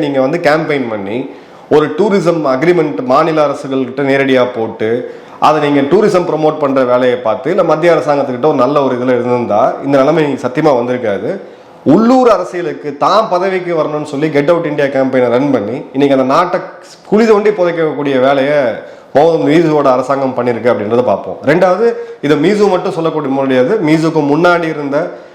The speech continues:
இப்ராஹிம் போன்றவர்கள் எல்லாமே சம்பந்த சம்பந்தம் இல்லாம பெரிய பெரிய ப்ராஜெக்ட்ஸ், நீங்க ஒரு ப்ராஜெக்டை எடுக்கிறீங்க அப்படின்னா, ஒரு மிடில் கிளாஸ் சம்பளம் வாங்கக்கூடியவங்க நீங்க வீடு கட்டணும்னா ஒரு நாற்பதுல இருந்து ஐம்பது லட்சத்துல கட்டி முடிச்சு, அதுக்கு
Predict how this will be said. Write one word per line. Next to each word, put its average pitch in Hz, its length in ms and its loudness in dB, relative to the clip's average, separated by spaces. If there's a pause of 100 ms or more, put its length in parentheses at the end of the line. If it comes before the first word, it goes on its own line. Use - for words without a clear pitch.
(160)
இப்ராஹிம் 170 400 2
போன்றவர்கள் 143 500 0
எல்லாமே 120 340 -2 (460)
சம்பந்த 240 600 2
சம்பந்தம் 185 520 0
இல்லாம 127 400 0 (220)
பெரிய 233 240 2 (120)
பெரிய 196 200 2
ப்ராஜெக்ட்ஸ், 143 500 -4 (160)
நீங்க 117 240 2
ஒரு 110 160 2
ப்ராஜெக்டை 185 440 4
எடுக்கிறீங்க 170 460 0 (140)
அப்படின்னா, 120 400 -4 (680)
ஒரு 160 120 6 (160)
மிடில் 190 280 2
கிளாஸ் 175 260 2
சம்பளம் 175 280 0
வாங்கக்கூடியவங்க 135 560 -4
நீங்க 147 200 -2
வீடு 170 160 2
கட்டணும்னா 135 480 0
ஒரு 143 120 0
நாற்பதுல 156 360 0
இருந்து 170 180 0
ஐம்பது 143 200 -2
லட்சத்துல 160 320 -2 (120)
கட்டி 135 300 0
முடிச்சு, 147 280 0 (140)
அதுக்கு 120 320 -4